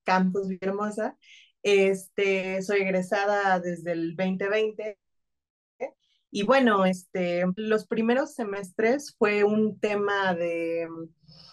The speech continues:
uy, de, de que me, pues desde muy chiquita, ¿no? O sea, nunca, nunca dejé de, de dibujar, siempre era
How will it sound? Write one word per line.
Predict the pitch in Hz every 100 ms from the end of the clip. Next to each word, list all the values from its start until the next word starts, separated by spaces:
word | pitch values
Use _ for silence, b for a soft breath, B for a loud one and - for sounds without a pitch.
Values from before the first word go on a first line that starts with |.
| B _ _
uy, | 262 214
de, | 196 185
de | 180 196
que | 196 196
me, | 202 196 196 190 -
pues | - 285 -
desde | 311 311
muy | 320 370
chiquita, | - 403 - 165
¿no? | 175 208 294
O | 220
sea, | 226
nunca, | 220 247 254 262
nunca | 240 247 247 269
dejé | 208 208 208 202 202
de, | 208 196 -
de | 185
dibujar, | 180 170 254 262 269
siempre | 240 220 208 196
era | 202 196 185